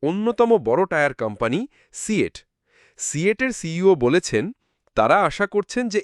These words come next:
এই পরিবর্তনের ফলে সবথেকে বেশি বিক্রি বাড়বে ট্র্যাক্টর এবং কমিউটার মোটরসাইকেলের টায়ারের।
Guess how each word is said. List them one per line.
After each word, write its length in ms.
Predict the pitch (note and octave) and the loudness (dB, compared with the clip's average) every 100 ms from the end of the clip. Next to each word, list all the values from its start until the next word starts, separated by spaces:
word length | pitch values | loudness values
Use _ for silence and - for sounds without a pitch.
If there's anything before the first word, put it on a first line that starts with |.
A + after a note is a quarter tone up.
| - | -4
এই 180 | C#3+ G#3+ | -6 -4
পরিবর্তনের 680 | G3 F#3 F3+ F3+ - F#3+ F#3+ - | 0 0 2 -2 0 -2 -2 0
ফলে 280 | G3+ D3+ A2 - _ _ - | 2 2 0 -6 _ _ -10
সবথেকে 560 | - E3 - - G#3+ G#3 | 0 0 0 -6 -4 -2
বেশি 240 | G#3 - | -2 -4
বিক্রি 320 | E3+ E3+ F3 E3 | -6 -8 -4 2
বাড়বে 320 | B2 A2+ F3 C#4 _ _ - | 4 4 2 0 _ _ -2
ট্র্যাক্টর 460 | A#2+ G2 - F3+ C#4+ _ _ - | 2 2 2 0 0 _ _ -6
এবং 180 | A2 G#2+ F#2 | -2 -2 2
কমিউটার 460 | C#3 E3 A3 A#3+ A#3 | 2 2 0 0 0
মোটরসাইকেলের 720 | D3 C3 A#2+ A2 G#2 A#2+ F#3+ - | 0 -4 -2 -4 -2 -4 -4 2
টায়ারের। 380 | C#3 F2+ D2+ | 2 2 -4